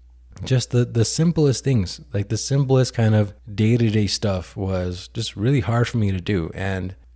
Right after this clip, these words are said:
in that time when I was with my parents, I was also in the process of moving. And just, like, simple stuff, like I said, just, uh, you know, finding a bed, getting internet set up.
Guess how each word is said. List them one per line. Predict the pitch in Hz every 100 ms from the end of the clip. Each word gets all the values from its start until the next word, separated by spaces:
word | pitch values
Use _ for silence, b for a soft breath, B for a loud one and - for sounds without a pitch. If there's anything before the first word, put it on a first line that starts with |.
| -
in | 113
that | 117 117
time | 120 123
when | 113
I | 113
was | 107
with | 107
my | 107
parents, | 85 104 107 110
I | 98
was | 92
also | 101 101 113 98 92 -
in | 117
the | 104
process | - 110 104 120 -
of | 90
moving. | 90 104 120 127 - - -
And | 113 113 117
just, | -
like, | 190
simple | - 196 180
stuff, | - 185 -
like | 110
I | 113
said, | - 117 95
just, | 98 - -
uh, | 92 87 87
you | 101
know, | 87
finding | - 135 135
a | 120
bed, | 104 87 82 -
getting | - 120 127 110
internet | 113 95 85 -
set | 92 78
up. | 78 -